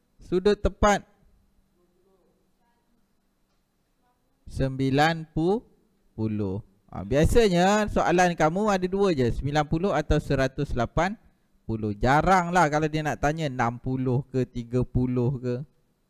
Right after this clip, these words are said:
Ha, sebab saya cakap guna kad ni je. Guna kad ke, guna kertas ke, ha, ukur macam tu.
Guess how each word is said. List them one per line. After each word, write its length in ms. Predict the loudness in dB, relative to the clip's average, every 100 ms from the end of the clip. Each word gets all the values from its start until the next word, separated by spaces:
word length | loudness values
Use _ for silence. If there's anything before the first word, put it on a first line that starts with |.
| _ _ _
Ha, 140 | -8 -6
sebab 320 | -2 -2 0
saya 180 | -2 0
cakap 220 | -2 -2
guna 320 | -6 -6 -8
kad 240 | -4 -6
ni 80 | -6
je. 160 | -10 -12 -12 _ _ _ _ _ _ _ _ _ _ _ _ _
Guna 160 | -10 -10
kad 320 | -2 -2 0
ke, 80 | -4 -2
guna 160 | -6
kertas 500 | -4 -6 -2 0 0
ke, 220 | -4 -6
ha, 160 | -4 -6
ukur 300 | -8 -6 -4
macam 100 | -4
tu. 120 | -6